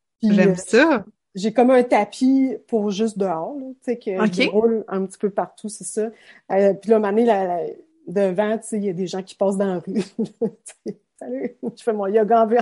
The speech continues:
Speaker 1: en, en robe de chambre.
Speaker 2: Coucou, oh
Speaker 1: Ouais.
Speaker 2: my God.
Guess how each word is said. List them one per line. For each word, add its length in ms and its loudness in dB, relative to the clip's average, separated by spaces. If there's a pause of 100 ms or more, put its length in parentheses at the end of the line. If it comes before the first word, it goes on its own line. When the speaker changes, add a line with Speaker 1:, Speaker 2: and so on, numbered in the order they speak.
(100)
Speaker 1:
en, 40 -4
en 100 -4
robe 160 -2
de 120 -2
chambre. 260 -8 (1120)
Speaker 2:
Coucou, 540 4 (100)
oh 160 6
Speaker 1:
Ouais. 140 4 (240)
Speaker 2:
my 80 -6
God. 440 -6